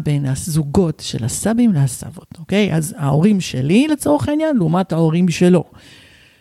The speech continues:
ויש שם קנאה סמויה, והיא עולה בספר, ש-, ו-, ואני רוצה שנדבר על זה ב-, ב-, בכמה, אה, משפטים, כי, כי אני כבת שלצורך העניין, לא נעים לי להגיד לאמא שלי, "תקשיבי, אני רואה מה את עושה, וזה לא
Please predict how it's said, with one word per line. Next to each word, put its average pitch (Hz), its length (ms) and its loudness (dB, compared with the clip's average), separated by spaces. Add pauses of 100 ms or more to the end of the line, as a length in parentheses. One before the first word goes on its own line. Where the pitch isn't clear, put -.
(460)
ויש 180 500 2
שם 381 160 2
קנאה 247 380 4
סמויה, 247 580 4
והיא 160 140 2
עולה 165 240 4
בספר, - 760 0 (360)
ש-, - 140 -6 (880)
ו-, 175 60 -2 (100)
ואני 185 140 4
רוצה 202 140 2
שנדבר 269 340 2
על 233 160 2
זה 202 120 0
ב-, 180 260 -2
ב-, 170 160 -2
בכמה, 208 600 2
אה, 175 120 0
משפטים, 254 640 -2 (1300)
כי, 180 200 -2
כי 214 160 4
אני 302 300 4
כבת 247 520 2
שלצורך 196 800 2
העניין, 160 360 2
לא 156 100 2
נעים 349 200 -6
לי 381 60 0
להגיד 185 280 4
לאמא 160 220 4
שלי, 151 120 -2
"תקשיבי, 262 420 -2
אני 147 180 2
רואה 131 180 2
מה 240 100 2
את - 100 -6
עושה, 180 300 0
וזה 127 180 -4
לא 135 120 0